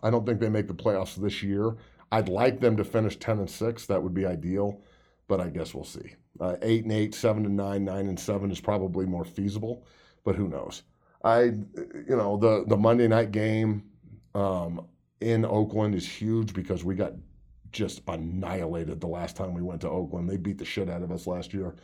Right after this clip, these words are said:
And that's, you wanna get them underneath the boot. You know, you, you don't want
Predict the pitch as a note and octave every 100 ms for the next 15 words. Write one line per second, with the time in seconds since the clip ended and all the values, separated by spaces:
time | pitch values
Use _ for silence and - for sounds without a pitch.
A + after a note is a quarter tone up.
0 | - - - - - - G#2 A#2 A#2 -
1 | - A#2 A2+ A#2+ F#2 A2 G2+ G2 A2 G#2
2 | G2 G#2+ G2+ G2+ G2+ - F#2 D#2+ F#2 F2
3 | - - _ - G2 F#2 G2 G2+ F#2+ G2+
4 | F#2+ A2+ G#2 G#2+ A2 G#2+